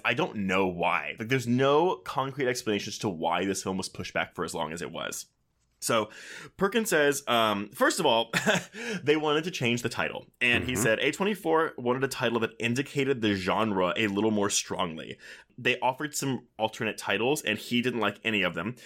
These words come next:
Speaker 1: So he went through the film, and he had a lot of suggestions, but he landed on The Black Coat's Daughter." And it's a verse from this rhyme, which his brother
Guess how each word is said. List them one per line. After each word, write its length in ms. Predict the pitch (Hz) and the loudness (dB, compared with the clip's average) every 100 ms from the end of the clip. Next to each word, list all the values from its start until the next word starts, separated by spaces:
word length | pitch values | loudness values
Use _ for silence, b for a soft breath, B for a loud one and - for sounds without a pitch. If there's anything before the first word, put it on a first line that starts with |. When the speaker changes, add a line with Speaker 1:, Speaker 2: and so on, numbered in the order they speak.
| B | B
Speaker 1:
So 120 | - 135 | -2 0
he 100 | 131 | 2
went 160 | 147 - | 0 -2
through 100 | 196 | -4
the 100 | 240 | -2
film, 340 | 127 104 131 | 0 0 0
and 80 | 120 | 0
he 60 | 117 | 0
had 100 | 120 | 2
a 40 | |
lot 160 | 113 107 | 2 2
of 80 | 104 | 0
suggestions, 540 | 104 95 90 - 92 | -4 -2 0 -2 -6
but 100 | 98 | -4
he 100 | 110 | -2
landed 360 | 117 113 131 151 | 2 2 0 0
on 180 | 135 135 | -2 -2
The 80 | 135 | -4
Black 480 | - 95 95 - | -2 -2 -2 -4
Coat's 400 | - - 85 - | -10 -4 -4 -4
Daughter." 560 | - 92 85 71 50 - - | -10 -4 -4 -4 -8 -12 -4
And 300 | 117 110 110 B B B | 0 0 -2 B B B
it's 200 | 160 160 | -2 0
a 40 | 175 | -2
verse 480 | 135 147 190 254 - | 0 0 2 0 -2
from 440 | - - 165 160 | -6 -2 -2 -2
this 260 | 123 123 - | -2 0 0
rhyme, 680 | 101 101 120 101 90 95 95 | -4 -2 0 2 2 0 0
which 160 | 110 | -2
his 140 | 117 98 | -4 -4
brother 340 | 110 107 104 | 0 0 0